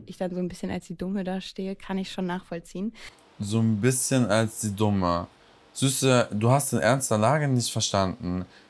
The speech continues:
Speaker 2: Wir haben nicht gedacht, so ein bisschen hier und so ein bisschen da. Das war hochdramatisch, was du dir da angesehen hast und toleriert hast.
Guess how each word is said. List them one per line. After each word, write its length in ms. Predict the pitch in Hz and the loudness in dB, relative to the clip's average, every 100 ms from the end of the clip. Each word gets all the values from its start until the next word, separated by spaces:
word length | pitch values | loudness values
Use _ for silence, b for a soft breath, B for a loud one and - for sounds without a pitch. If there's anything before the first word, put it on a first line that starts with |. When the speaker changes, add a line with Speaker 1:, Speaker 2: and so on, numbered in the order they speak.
| _ | _
Speaker 2:
Wir 120 | 107 113 | 2 4
haben 200 | 143 147 | 4 2
nicht 180 | 135 | 0
gedacht, 280 | - 117 113 | 2 2 2
so 100 | - | 4
ein 140 | 110 104 | 2 4
bisschen 440 | 110 - 113 104 | 2 2 0 2
hier 220 | 110 110 | 2 2
und 100 | 104 | 0
so 100 | 98 | -2
ein 80 | 95 | -4
bisschen 360 | 95 - 98 87 | -4 -4 -2 2
da. 200 | 90 90 | 2 2
Das 200 | 98 - | 0 0
war 180 | 117 | 0
hochdramatisch, 880 | 107 139 - 113 110 120 160 - 98 | 2 -2 0 0 4 2 2 0 -2
was 160 | 110 - | -2 -2
du 80 | 127 | 0
dir 120 | 127 | 2
da 160 | 113 | 4
angesehen 500 | 101 120 151 127 120 | 4 4 0 -2 0
hast 160 | 113 110 | 0 -2
und 160 | 101 98 | -4 -2
toleriert 520 | 110 104 107 160 - | 0 0 0 -2 0
hast. 480 | 92 101 - - | 2 4 2 -6